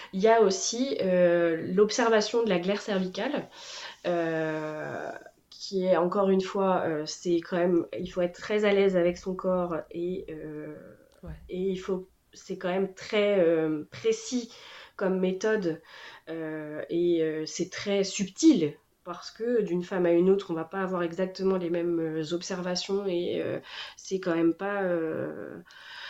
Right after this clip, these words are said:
Speaker 1: enfin, c'est pas un signal, euh, vert c'est bon, rouge c'est, c'est pas bon. Il, c'est, euh, très fin, euh, comme observation, et, et ça va peut-être prendre plusieurs cycles pour que vous fassiez bien la différence entre une glaire, euh,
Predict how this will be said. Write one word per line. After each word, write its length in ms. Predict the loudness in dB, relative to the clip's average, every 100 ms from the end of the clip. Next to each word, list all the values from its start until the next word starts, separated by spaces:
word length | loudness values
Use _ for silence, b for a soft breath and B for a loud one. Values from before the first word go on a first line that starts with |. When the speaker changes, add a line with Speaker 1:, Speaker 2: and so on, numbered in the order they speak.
| B B B B B _ _ _ _
Speaker 1:
enfin, 160 | -4 -2
c'est 160 | 0
pas 280 | 2 6 8
un 100 | 8
signal, 540 | 4 4 8 10 12 10
euh, 920 | 12 12 12 10 8 6 4 4 2 0 -6 -10
vert 340 | 2 6 6 8
c'est 160 | 8
bon, 260 | 8 10 10
rouge 260 | 10 6
c'est, 440 | 6 8 8 8 6
c'est 200 | 4 2
pas 140 | 4
bon. 380 | 4 6 8 10
Il, 180 | 8 6
c'est, 420 | 4 10 12 12
euh, 220 | 12 10 6
très 280 | 2 6 6
fin, 600 | 4 6 10 12 12 10
euh, 140 | 8
comme 260 | 6 6 8
observation, 760 | 8 4 4 4 6 8 8 8
et, 240 | 10 10
et 80 | 10
ça 160 | 6
va 160 | 2 2
peut-être 560 | 0 -6 -4 -2 -4 -4
prendre 260 | -2 -2
plusieurs 420 | 0 0 2 2
cycles 380 | 2 -2 0 0
pour 180 | -2 -6
que 120 | -6
vous 440 | -4 -2 -2 0 -2
fassiez 440 | -2 -4 0 0
bien 180 | 2 4
la 140 | 4
différence 560 | 2 -4 0 0 0 -2
entre 220 | -6 -4
une 240 | 0 2
glaire, 420 | 2 4 4 2
euh, 100 | -2